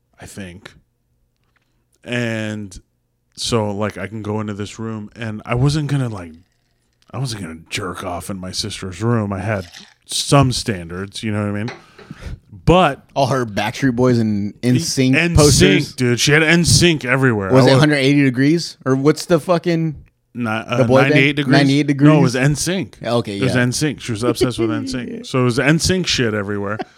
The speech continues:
Speaker 1: So I, I wasn't gonna do it in there. But we had a really great printer.
Speaker 2: Uh-huh.
Speaker 1: So I was like, "Let me just find one good picture, print it, and then take it back to my patio room and do my thing behind the sliding glass."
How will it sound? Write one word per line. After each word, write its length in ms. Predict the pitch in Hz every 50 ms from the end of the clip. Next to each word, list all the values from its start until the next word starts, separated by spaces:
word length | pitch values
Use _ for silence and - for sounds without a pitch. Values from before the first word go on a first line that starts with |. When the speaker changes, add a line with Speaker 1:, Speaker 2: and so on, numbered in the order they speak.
| - _ _
Speaker 1:
So 160 | - - 156
I, 100 | 139 143 131 - _ _ - - - -
I 60 | 127
wasn't 200 | 156 151 143 127
gonna 140 | 123 117 107
do 220 | 92 127 123 120
it 60 | 113 101
in 140 | 95 92
there. 300 | 98 113 123 113 95 - _ _ _ _ _ _ _ _ _ _ _ -
But 320 | 160 180 160 127 - -
we 260 | - 110 110 110 113 113
had 200 | 110 117 113 107
a 80 | 104 101
really 400 | 92 98 104 104 107 120 135 151
great 560 | 143 127 101 104 110 107 104 117 117 _ -
printer. 680 | - - - 135 147 147 123 - - - - 117 _ _ _ _ _ _ _ _ _ _ _ -
Speaker 2:
Uh-huh. 80 | - 104
Speaker 1:
So 200 | 117 147 135 117
I 120 | 104 107
was 160 | 123 127 117 120
like, 200 | 113 104 98 -
"Let 160 | 104 110 113
me 80 | 123 123
just 200 | 117 127 117 -
find 520 | - - - - 107 113 131 131 117 101
one 240 | 107 117 127 135 135
good 220 | 123 135 120 - -
picture, 400 | 123 113 - - - 95 92 92
print 400 | _ - - 139 147 147 139 117
it, 200 | 104 104 - _ _ _ _ _ _ _ _ _ _ _ _ -
and 100 | 131 127
then 140 | 117 113
take 220 | 110 - 127 110 110
it 80 | 110
back 240 | 92 113 113 120 113
to 100 | - 120
my 180 | 113 104 101 98 - _ -
patio 420 | - - 127 120 117 110 101 92 92
room 340 | 92 92 92 92 95 101 98 - _ _ _ _ _ _ _ _ _ _ _ _ _ _ _ _ _ _ _ _ _ _ _ - - - _ _ _ _ -
and 120 | 123 123
do 140 | - 117 104
my 140 | 107 101 101
thing 260 | - - 107 101 95
behind 280 | 90 90 92 107 104 101
the 60 | 95
sliding 360 | - - 101 95 92 92 92
glass." 380 | 95 104 107 107 - - -